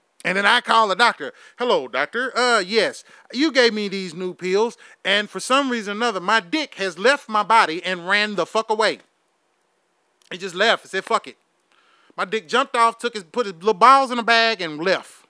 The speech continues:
Fuck it. What do I do about this, doctor? Your pill has lost me my dick. What do I do? You know what the doctor gonna say? "I got another pill for that." Hold on one <laughs> second. Let me call this prescription in for your ignorant ass.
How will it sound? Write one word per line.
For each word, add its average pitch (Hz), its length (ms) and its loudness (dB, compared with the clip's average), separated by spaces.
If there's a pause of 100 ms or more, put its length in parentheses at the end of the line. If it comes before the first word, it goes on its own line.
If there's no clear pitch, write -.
(180)
Fuck - 260 -8
it. 127 180 -20
What 180 120 -8
do 208 80 -6
I 185 80 -2
do 180 200 -4
about 143 220 -6
this, 123 140 -18
doctor? 139 320 -8
Your 160 180 -8
pill 170 340 -8
has 127 200 -16 (500)
lost 160 280 -4
me 170 80 -12
my 156 140 -6
dick. 147 260 -10
What 143 100 -10
do 147 60 -6
I 143 80 -6
do? 127 80 -12
You 113 120 -16 (2000)
know 208 100 0
what 262 60 4
the 240 80 -4
doctor 247 240 2
gonna 226 160 0
say? 262 160 2
"I 226 40 0
got 190 160 -4
another 202 180 0
pill 214 220 -2
for 156 120 -6
that." 151 200 -2 (260)
Hold 190 260 4
on 175 160 0
one 160 120 -2
<laughs> - 20 -10
second. - 400 -12 (1120)
Let 202 240 -4
me 208 120 -2
call 190 280 4
this 185 140 -4
prescription 156 440 -2
in 147 160 -4
for 170 160 0
your 156 220 2
ignorant 156 280 0
ass. 120 460 -2